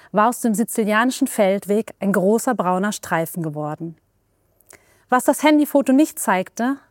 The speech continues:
Enza, die mit ihren langen Beinen auf das Motorrad sprang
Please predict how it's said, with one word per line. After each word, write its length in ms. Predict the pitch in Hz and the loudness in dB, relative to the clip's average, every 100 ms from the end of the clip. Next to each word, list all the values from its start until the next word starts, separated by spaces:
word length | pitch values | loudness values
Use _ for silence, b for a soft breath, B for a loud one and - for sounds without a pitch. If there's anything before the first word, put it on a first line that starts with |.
| _ _ _ _ _ _ | _ _ _ _ _ _
Enza, 500 | 226 277 - 165 170 - - | 2 4 2 -6 -8 -6 -2
die 80 | |
mit 100 | 226 | 2
ihren 220 | 214 233 214 | 2 2 2
langen 320 | 233 294 220 | 2 2 2
Beinen 320 | 208 226 240 | 2 2 -2
auf 100 | 208 | -2
das 200 | 208 - | -4 -2
Motorrad 480 | 190 - 247 254 - | -4 0 2 2 -2
sprang 520 | - - 202 220 | -10 -2 0 0